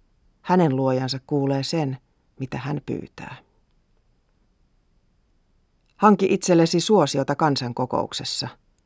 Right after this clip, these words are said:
Mahtimiehen edessä paina pääsi alas. Kuuntele, mitä sanottavaa köyhällä on,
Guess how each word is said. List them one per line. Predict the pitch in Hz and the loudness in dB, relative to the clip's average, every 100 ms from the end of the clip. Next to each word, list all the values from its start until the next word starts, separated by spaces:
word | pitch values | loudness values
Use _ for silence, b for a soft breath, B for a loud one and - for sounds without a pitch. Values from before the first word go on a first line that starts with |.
| _ _ _ _ _ - | _ _ _ _ _ 0
Mahtimiehen | 180 190 - 139 117 120 117 | 2 2 0 0 0 -4 -2
edessä | 131 127 - | -2 -2 -4
paina | 135 135 123 131 - | -8 -6 -6 -8 -6
pääsi | 143 127 - | -6 -6 -6
alas. | 131 110 127 - - _ _ _ _ _ _ _ _ _ _ _ _ _ - | -8 -8 -12 -14 -14 _ _ _ _ _ _ _ _ _ _ _ _ _ 0
Kuuntele, | 226 226 208 190 | 4 6 6 6
mitä | 190 180 | 4 2
sanottavaa | 202 185 143 - 143 143 | 2 2 0 -2 -2 -2
köyhällä | 165 151 120 127 - - | 0 0 -2 -6 -14 -12
on, | - 101 | -12 -12